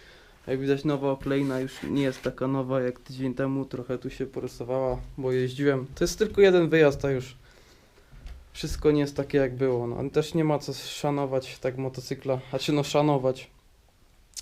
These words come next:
Po prostu czasem wolę ten motocykl puścić, niż schodzić z tym motocyklem i na przykład skręcić sobie kostkę czy złamać rękę, żeby mi ten motocykl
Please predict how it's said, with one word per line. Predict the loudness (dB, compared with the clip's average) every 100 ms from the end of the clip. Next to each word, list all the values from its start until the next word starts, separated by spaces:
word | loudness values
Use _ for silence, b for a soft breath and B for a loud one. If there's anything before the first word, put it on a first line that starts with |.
| -8
Po | -4
prostu | 2 4 4 2
czasem | 0 0 -2
wolę | 0 0
ten | 0 -2
motocykl | 0 0 -2 -6
puścić, | -2 -4 -4 -4 -6 -6 B B B B B B B -12 0
niż | 0 2
schodzić | 6 6 6 0
z |
tym | 0
motocyklem | 0 0 -2 -2 -2 0 2
i | 2 0
na | -2
przykład | -2 -2 -2
skręcić | 0 0 2 0 -4
sobie | -4 -2
kostkę | -2 -4 -4 -6
czy | -4 -2
złamać | 0 2 2 0
rękę, | -2 0 0
żeby | -2 -2
mi | -4
ten | -2
motocykl | 0 0 -2 -6